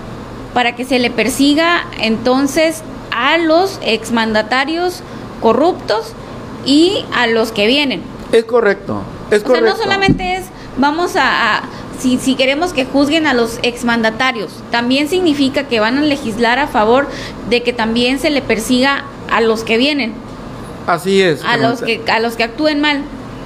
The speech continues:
Speaker 2: Mira.
Speaker 1: O sea, ya, ya, ya va a quedar establecido que, que si,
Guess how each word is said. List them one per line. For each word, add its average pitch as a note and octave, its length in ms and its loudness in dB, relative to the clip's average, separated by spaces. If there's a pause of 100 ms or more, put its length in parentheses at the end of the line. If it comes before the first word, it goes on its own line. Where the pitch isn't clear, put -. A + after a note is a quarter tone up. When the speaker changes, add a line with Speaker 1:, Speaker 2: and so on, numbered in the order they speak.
(320)
Speaker 2:
Mira. F#3+ 240 6
Speaker 1:
O - 40 0
sea, D4+ 100 0
ya, D4+ 180 0
ya, C4+ 120 -10
ya E4 120 2
va E4+ 60 2
a E4+ 80 -2
quedar D#4+ 240 4
establecido D4 640 2
que, A#3+ 200 0 (400)
que G#3+ 140 0
si, A3+ 420 0